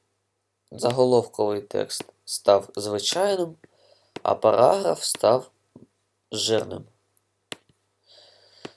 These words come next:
Добре, з цим ми розібралися. Завдання перше. Скопіюйте наступний H T M L код собі на сторінку.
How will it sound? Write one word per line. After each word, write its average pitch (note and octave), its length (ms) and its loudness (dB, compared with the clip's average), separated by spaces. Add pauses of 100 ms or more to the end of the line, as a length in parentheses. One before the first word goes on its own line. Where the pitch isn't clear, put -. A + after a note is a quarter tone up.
(520)
Добре, G2+ 320 -4
з - 100 -2
цим C3+ 180 0
ми C3 120 2
розібралися. A2 840 -2 (960)
Завдання G#2+ 500 0
перше. - 540 -2
Скопіюйте B2 720 -2
наступний G2+ 540 -6
H G2+ 280 -2
T F#2+ 60 4
M F#2 60 -4
L F#2 140 -8
код E3 260 2
собі G#2 360 -2
на C3 120 -2
сторінку. G2+ 640 -4